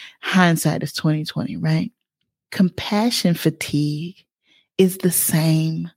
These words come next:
way. You often don't feel the impact in the moment. You often don't know, uh, the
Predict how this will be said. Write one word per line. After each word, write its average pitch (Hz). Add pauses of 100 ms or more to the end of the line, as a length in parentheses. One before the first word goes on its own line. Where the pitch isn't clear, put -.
(240)
way. 160 (680)
You 202
often 180
don't 175
feel 180
the 165 (100)
impact 175 (160)
in 175
the 160
moment. 156 (880)
You - (180)
often 196
don't 180
know, 170 (340)
uh, 156
the -